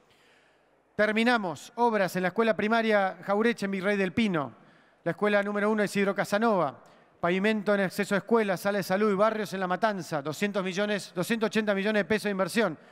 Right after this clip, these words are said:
Repavimentación y ampliación de la avenida Bufano en La Matanza, ciento sesenta y dos millones de pesos. Está en ejecución obras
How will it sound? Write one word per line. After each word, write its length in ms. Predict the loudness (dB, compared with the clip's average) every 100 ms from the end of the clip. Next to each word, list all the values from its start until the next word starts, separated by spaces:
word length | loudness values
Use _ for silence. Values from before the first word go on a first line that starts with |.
| -20 -20 -20 _
Repavimentación 760 | -2 2 2 2 0 0 0 0
y 20 |
ampliación 360 | 0 0 0 2
de 60 |
la 60 | 2
avenida 180 | 2 2
Bufano 380 | 0 0 0 0
en 60 |
La 60 | -2
Matanza, 500 | -2 0 -2 -4 -6
ciento 280 | -4 -2 -2
sesenta 360 | -4 -2 0
y 20 | 2
dos 100 | 2
millones 280 | 0 0
de 40 | 0
pesos. 440 | 0 -2 -8 -16 _ -20 -20 _ -6
Está 200 | -2 0
en 60 |
ejecución 520 | 0 -2 -4 0 2
obras 480 | 4 4 2 -2 -6